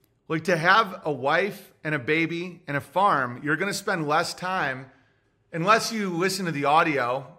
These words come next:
um, and you're working with your hands and stuff. Mister Beast would say that that's bad business, because if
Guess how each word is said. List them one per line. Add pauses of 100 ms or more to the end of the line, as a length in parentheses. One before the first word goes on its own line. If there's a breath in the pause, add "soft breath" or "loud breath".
(120)
um,
and
you're
working
with
your
hands
and
stuff. (480 soft breath)
Mister
Beast
would
say
that
that's
bad
business,
because
if